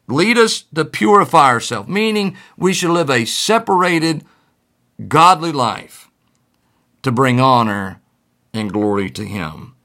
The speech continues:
I preached a message before called, "What Time Is It?" Three simple points in that message.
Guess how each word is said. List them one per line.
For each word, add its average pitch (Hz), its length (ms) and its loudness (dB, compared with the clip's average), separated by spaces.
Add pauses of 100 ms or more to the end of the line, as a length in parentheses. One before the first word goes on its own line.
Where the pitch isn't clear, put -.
(720)
I 139 120 4
preached 220 340 0
a 214 60 2
message 196 580 0
before 165 640 0 (420)
called, 143 560 2
"What 151 280 0
Time 113 400 0
Is 98 160 -6
It?" 117 200 -8 (1000)
Three 202 200 2
simple 165 360 -2
points 165 360 -2
in 131 60 -6
that 147 180 0
message. 107 540 -8